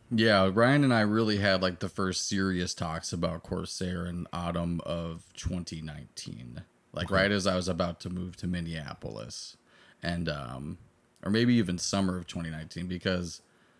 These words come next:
Speaker 1: the, the, the first official broadcast for Corsair was our Christmas special.
Speaker 2: Yeah, I, I tuned into that.
Speaker 1: We had, um, and going back to my Grandpa Paul, so my Grandpa Paul did an, uh, an adaptation of A Christmas Carol for the D C A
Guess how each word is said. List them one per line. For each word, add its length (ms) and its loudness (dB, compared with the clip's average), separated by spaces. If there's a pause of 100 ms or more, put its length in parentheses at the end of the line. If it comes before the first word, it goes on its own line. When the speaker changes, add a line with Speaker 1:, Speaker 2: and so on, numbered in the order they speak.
(240)
Speaker 1:
the, 140 0 (120)
the, 280 2
the 160 2
first 360 0
official 560 0
broadcast 640 -2
for 120 -10
Corsair 500 -2
was 180 0
our 100 -4
Christmas 480 -4
special. 380 -4
Speaker 2:
Yeah, 320 4 (140)
I, 60 2
I 40 2
tuned 260 0
into 200 0
that. 240 0 (200)
Speaker 1:
We 200 0
had, 320 4
um, 500 0 (320)
and 160 2
going 220 6
back 200 6
to 80 -2
my 120 4
Grandpa 340 0
Paul, 260 0
so 220 0
my 140 2
Grandpa 340 0
Paul 360 -2
did 340 -2
an, 160 -2 (280)
uh, 420 -8 (320)
an 60 -2
adaptation 500 2
of 120 -2
A 40 -8
Christmas 420 -4
Carol 460 -6
for 140 -6
the 180 -4
D 200 -4
C 280 -2
A 280 0